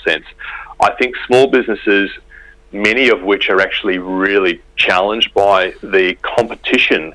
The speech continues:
in the labour force, uh, and in the market around providing work from home responsibilities or obligations for their employees. So I think we will have some challenges there. The professional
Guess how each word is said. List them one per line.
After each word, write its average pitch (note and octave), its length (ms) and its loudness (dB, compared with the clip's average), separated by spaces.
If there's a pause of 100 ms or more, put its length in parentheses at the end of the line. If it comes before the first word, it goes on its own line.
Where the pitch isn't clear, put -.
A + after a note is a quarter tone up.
in G2 160 -2
the E2+ 80 -2
labour F2+ 440 2
force, D2+ 320 0 (420)
uh, F2 460 4
and F2+ 120 -2
in F2 100 -4
the E2+ 80 -2
market F#2 560 2 (280)
around F2+ 300 2
providing E2+ 480 2
work E2+ 180 0
from - 160 -8
home F2 240 0
responsibilities E2+ 800 0
or E2+ 160 6
obligations E2+ 760 2 (460)
for F#2 140 4
their D#2+ 180 2
employees. E2 680 2
So F#2+ 80 4
I F#2 160 2
think - 260 -2 (360)
we A2+ 120 4
will G#2+ 160 4
have A2+ 320 0
some B2 140 -8
challenges G2+ 580 -4
there. A2+ 320 0
The G2+ 140 -6
professional A2+ 520 -2